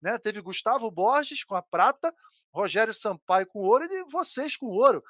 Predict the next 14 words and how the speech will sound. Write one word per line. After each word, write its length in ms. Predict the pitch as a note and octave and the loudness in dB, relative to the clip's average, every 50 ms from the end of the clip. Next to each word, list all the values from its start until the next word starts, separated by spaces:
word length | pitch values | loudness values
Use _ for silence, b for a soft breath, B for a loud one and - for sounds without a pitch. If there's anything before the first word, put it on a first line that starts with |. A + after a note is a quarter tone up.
| B B B B B B B B | B B B B B B B B
E 100 | - A#3 | -4 -2
aí 220 | C4+ C4 B3+ D4+ D#4+ | 0 2 0 0 -2
foi 180 | - - C#4+ | -6 -8 -8
uma 140 | C4+ A#3 B3+ | -6 -6 -6
explosão, 1000 | C4 - - - _ - A#3 B3 A#3+ G3 - - - - F#3+ G#3 B3 B3 A3+ F3 _ | -4 -6 -6 -8 _ -10 -6 -4 -4 -4 -4 -6 -8 -4 -2 0 0 0 -2 -4 _
cara. 240 | - D3 C3 C3 C3 | -10 -8 -8 -8 -10
Os 80 | - | -12
caras 220 | - - G#3+ A3 - | -12 -10 -10 -10 -10
se 120 | - - - | -14 -10 -4
tornaram, 440 | A#3+ A3 F3 E3 E3+ G3+ A#3 A#3+ G#3+ | -2 -2 -2 -2 -4 -4 -2 -2 -2
assim, 280 | F3 - - - A3 | -4 -6 -8 -12 -12
ídolos, 640 | G3+ F3+ F#3 G#3 A#3+ A#3+ F3+ F3+ G3 G3 G3 F#3 D#3 | -12 -12 -10 -10 -10 -10 -10 -10 -10 -10 -8 -6 -4
era 280 | G3+ A3+ A#3 A#3 G#3+ - _ | -2 -2 0 -2 -4 -6 _
bitomania. 920 | - F#3+ B3+ - _ - C4 B3+ B3 B3 G#3 E3 D#3+ E3 F#3+ A#3 B3 A#3 A3 | -12 -12 -12 -10 _ -6 -6 -2 0 0 -2 -2 -4 -6 -6 -2 0 0 -2